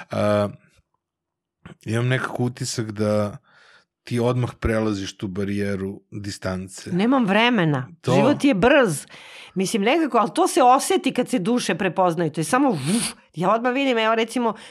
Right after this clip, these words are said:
Speaker 2: ne znam, to, evo, ja sad to Vranje jer mi je najsvežije,
Speaker 1: Mhm.
Speaker 2: ali to, evo, cela ova nedelja, ovo je biblio-, znači, ja, ja sam ušla u biblioteku, ovaj, ovako, sad scena, o, bibliotekarka u Leštanima, sedi,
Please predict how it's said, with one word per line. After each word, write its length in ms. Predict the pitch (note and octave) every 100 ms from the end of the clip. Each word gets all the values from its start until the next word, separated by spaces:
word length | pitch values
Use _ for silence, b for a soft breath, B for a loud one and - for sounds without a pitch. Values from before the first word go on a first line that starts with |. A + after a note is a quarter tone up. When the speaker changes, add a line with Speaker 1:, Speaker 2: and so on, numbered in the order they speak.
| -
Speaker 2:
ne 220 | G#3 A#3+
znam, 240 | A3 E3+
to, 80 | D#3+
evo, 200 | G3+ G#3
ja 120 | F#3 F3
sad 200 | G#3 -
to 120 | G#3
Vranje 340 | F#3+ G#3 G#3
jer 80 | G3+
mi 100 | G3+
je 60 | G3+
najsvežije, 760 | G#3+ G#3 G#3 G3+ F#3+ F#3+ C#3
Speaker 1:
Mhm. 80 | B2+ B B
Speaker 2:
ali 200 | D3+ E3
to, 120 | F3
evo, 200 | F3 E3+
cela 320 | C#3+ G3+ G3
ova 140 | G3 F3+
nedelja, 340 | F3+ E3+ E3
ovo 80 | D3+
je 60 | E3
biblio-, 260 | F3 F3 D#3+ B B
znači, 240 | F3 E3+ G3
ja, 140 | G#3+
ja 140 | G#3+ A#3
sam 160 | B3
ušla 220 | D4 D#4 D4+
u 40 |
biblioteku, 800 | G3 F3+ F#3 F3+ A3+ D4+ D4 F#4+ F#4 B B B B
ovaj, 580 | - G#3 G3+ F#3+ F#3+ F3 G3+ -
ovako, 440 | F#3+ A3 - -
sad 180 | - G3+
scena, 500 | - G3 C#3+ B2 _
o, 140 | F#3+ F#3+
bibliotekarka 760 | F#3+ F#3 F#3 G3 G3+ G#3 F3+
u 40 | F#3
Leštanima, 520 | F#3+ D#3+ D3 C3 B2+
sedi, 580 | - A3 B3 A3+ C4+